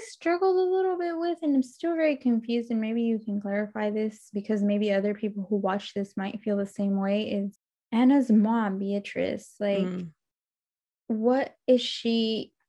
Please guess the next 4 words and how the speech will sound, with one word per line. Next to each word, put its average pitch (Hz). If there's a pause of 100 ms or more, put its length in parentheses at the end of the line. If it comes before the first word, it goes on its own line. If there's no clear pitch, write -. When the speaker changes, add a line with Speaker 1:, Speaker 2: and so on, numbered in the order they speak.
(140)
Speaker 1:
is 220
she, 214 (1400)
um, 208
Pops's 202